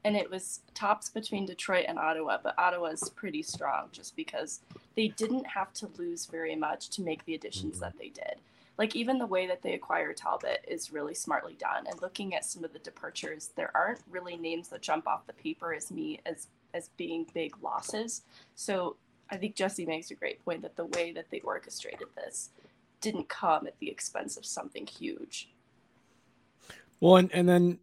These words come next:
Speaker 2: you know, the, the, the Talbot thing just kind of makes me think of another point. They, the trades they made, they went to teams that,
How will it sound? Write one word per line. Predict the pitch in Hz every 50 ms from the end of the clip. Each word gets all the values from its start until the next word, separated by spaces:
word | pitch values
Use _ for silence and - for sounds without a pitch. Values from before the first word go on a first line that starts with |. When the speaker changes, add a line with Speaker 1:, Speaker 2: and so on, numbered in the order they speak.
| _ _ _
Speaker 2:
you | - 190 180 190
know, | 185 175
the, | 165 170 170 165 165 160 156 -
the, | 147 151 160 156 156 156 -
the | 143 147 135
Talbot | - - - - 160 170 180 190 175 190 - - -
thing | - 156 143 139 139
just | 127 135 127 -
kind | - 147 147 143
of | 139 131 143 - -
makes | 135 147 147 143 - -
me | 160 143
think | - - 156 147 143
of | 139
another | 135 131 135 139 143 139 127
point. | - - 139 131 127 123 120 117 - _ _ _ _ _ _ _ _ _ _ _ _ _ _ _ _ _ _ _ _ _ _ _
They, | - 170 170 147 143 - - 147
the | 156 147 175 160
trades | - - - 175 175 190 233 247 196 185
they | 180 240 233
made, | 208 180 170 180 190 202 196 175 143 123 - _ _ _ _ _ _ _ _ _
they | - 165 175
went | 170 143 139 170 196 220 - - - -
to | - 185
teams | - - - 185 190 196 190 180 160 135 131
that, | 160 160 147